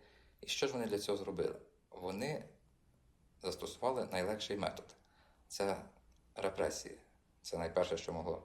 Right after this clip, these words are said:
бути. Тобто вони, ну і плюс тероризм. Вони фізично знищували цілі класи людей, цілі верстви населення, в тому числі і українців, які були проти радянської влади, які хотіли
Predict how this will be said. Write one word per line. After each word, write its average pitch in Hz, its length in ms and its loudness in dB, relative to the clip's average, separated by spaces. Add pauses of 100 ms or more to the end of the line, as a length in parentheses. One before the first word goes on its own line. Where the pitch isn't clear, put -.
бути. - 320 -8 (540)
Тобто - 280 2
вони, 123 560 2
ну 139 160 0
і 110 60 2
плюс 107 340 -6 (100)
тероризм. 92 400 2 (580)
Вони 107 500 2 (840)
фізично 90 540 -2
знищували 92 680 -2 (360)
цілі 95 420 0
класи 92 500 2 (120)
людей, 92 260 6
цілі 92 260 -2
верстви 90 400 2
населення, 80 500 0 (640)
в - 100 -14
тому 123 260 4
числі 107 340 -2
і - 140 -2
українців, 90 600 -2 (160)
які 82 280 -2
були 90 240 4
проти 85 360 4
радянської 87 420 -2
влади, 107 280 4
які 85 260 -6
хотіли - 400 -4